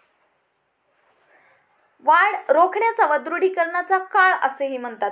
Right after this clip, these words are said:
कुमारावस्थेला, तारुण्यावस्थेत किंवा बाल्यावस्थेत किंवा शैशवावस्थेत. तर याचं योग्य उत्तर आहे कुमारावस्थेत हे याचं योग्य उत्तर आहे. चला पाहूया पुढचा प्रश्न.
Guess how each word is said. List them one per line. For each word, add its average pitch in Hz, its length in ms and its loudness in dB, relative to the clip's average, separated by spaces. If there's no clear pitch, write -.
कुमारावस्थेला, 320 840 0
तारुण्यावस्थेत 330 960 -2
किंवा 262 160 2
बाल्यावस्थेत 277 680 0
किंवा 277 220 -4
शैशवावस्थेत. - 720 -8
तर 381 80 2
याचं 381 260 2
योग्य 320 280 -2
उत्तर 320 280 -2
आहे 330 140 4
कुमारावस्थेत 381 920 0
हे 285 140 -4
याचं 233 320 -2
योग्य 196 380 -6
उत्तर 190 280 -8
आहे. 196 160 -6
चला 269 240 2
पाहूया 285 360 -2
पुढचा 214 420 -6
प्रश्न. 254 420 -10